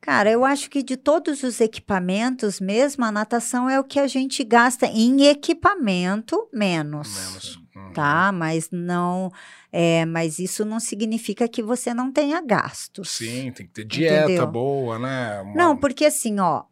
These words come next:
Speaker 1: é, a gente tem que partir do princípio que, no caso, no meu caso, né, uma roupa de natação, se eu nadar numa piscina aquecida, ela tem um tempo de vida útil, seis meses.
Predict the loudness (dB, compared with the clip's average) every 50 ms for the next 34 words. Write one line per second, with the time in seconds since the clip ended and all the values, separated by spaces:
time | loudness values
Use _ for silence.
0 | _ _ 2 4 6 6 6 6 4 4 4 4 2 0 0 -2 -4 -4 -4 -4
1 | -4 0 0 0 2 2 0 -2 -2 -2 -2 -4 -4 -4 -4 -6 -6 -4 -2 -2
2 | 0 0 0 0 0 -2 -2 -2 0 2 0 0 0 -4 -6 -4 0 2 2 2
3 | 2 0 -2 -4 -4 -4 -4 -4 -4 -4 -6 -6 -8 -12 _ -14 -12 -8 -6 -4
4 | 0 4 6 6 4 4 2 0 2 2 0 -2 -4 -8 -8 -6 -4 -2 0 0
5 | 0 0 -2 -6 _ _ _ _ -8 -4 0 0 2 2 2 4 4 4 4 2
6 | 2 2 2 2 2 0 -2 -6 -6 -8 -6 -4 -2 -2 -2 -2 -2 -4 -4 -6
7 | -6 -6 -6 -6 -6 -6 -6 -6 -4 0 2 4 4 4 2 0 -2 -8 -12 -18
8 | _ _ _ _ _ _ _ _ _ _ _ -10 -4 2 4 4 4 4 2 2
9 | 2 2 2 0 0 -2 -2 -4 -4 -6 -10 -14 -12 -8 -6 -6 -6 -6 -6 -8
10 | -10 -10 -6 -2 -2 0 0 0 0 0 -2 -2 -4 -10 -14 _ _ _ _ _
11 | _ _ _ _ 4 6 6 8 8 8 8 6 6 4 2 2 2 2 2 2
12 | 2 0 0 0 -2 -4 -2 0 0 -2 0 0 0 2 2 2 2 2 2 0
13 | 0 -2 -2 0 2 4 4 4 2 0 -4 -8 -4 -2 0 0 0 -2 -2 -2
14 | 0 0 0 0 -2 -4 -10 -12 -14 -16 -18 -20